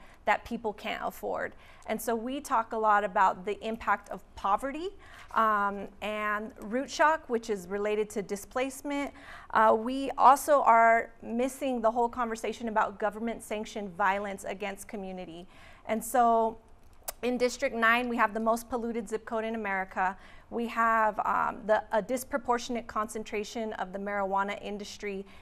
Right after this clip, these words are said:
in our neighborhoods. We have every major regional freight or highway line. We have allowed C dot to triple the size of a highway through neighborhoods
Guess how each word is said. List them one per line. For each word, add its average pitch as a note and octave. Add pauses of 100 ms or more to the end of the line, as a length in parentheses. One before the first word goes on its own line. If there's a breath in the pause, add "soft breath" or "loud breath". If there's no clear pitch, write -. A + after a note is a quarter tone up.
(120 loud breath)
in G3
our G3
neighborhoods. G#3 (240 loud breath)
We A3+
have A3
every A#3
major A#3
regional A3 (100)
freight - (120)
or G#3+
highway G#3+
line. G3+ (360 loud breath)
We A#3
have G#3+
allowed A3+
C B3+
dot A3+
to A3
triple D4+
the B3
size A3
of G3+
a F#3+
highway G#3+
through G3
neighborhoods G3+